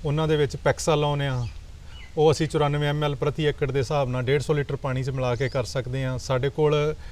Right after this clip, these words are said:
ਡਾਈਨਾਈਟ੍ਰੋਫੁਰਾਨ ਓਸ਼ੀਨ ਦੇ ਨਾਂ 'ਤੇ ਇੱਕ ਸਾਲਟ ਆਉਂਦਾ ਆ, ਅਸੀਂ ਉਹਦੀ ਸਪਰੇਅ ਕਰ ਸਕਦੇ ਹਾਂ, ਉਹ ਅੱਛਾ ਆ।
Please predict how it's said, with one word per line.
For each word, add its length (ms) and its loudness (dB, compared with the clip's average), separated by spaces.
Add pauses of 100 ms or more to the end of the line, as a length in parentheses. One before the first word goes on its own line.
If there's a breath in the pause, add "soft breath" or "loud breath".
(280 loud breath)
ਡਾਈਨਾਈਟ੍ਰੋਫੁਰਾਨ 840 4
ਓਸ਼ੀਨ 480 6
ਦੇ 100 6
ਨਾਂ 220 2
'ਤੇ 100 2
ਇੱਕ 120 -2
ਸਾਲਟ 340 -2
ਆਉਂਦਾ 400 2
ਆ, 160 -4
ਅਸੀਂ 240 -2 (100)
ਉਹਦੀ 220 4
ਸਪਰੇਅ 360 2
ਕਰ 140 2
ਸਕਦੇ 400 -2
ਹਾਂ, 160 -2 (400 loud breath)
ਉਹ 220 4
ਅੱਛਾ 460 2
ਆ। 40 -4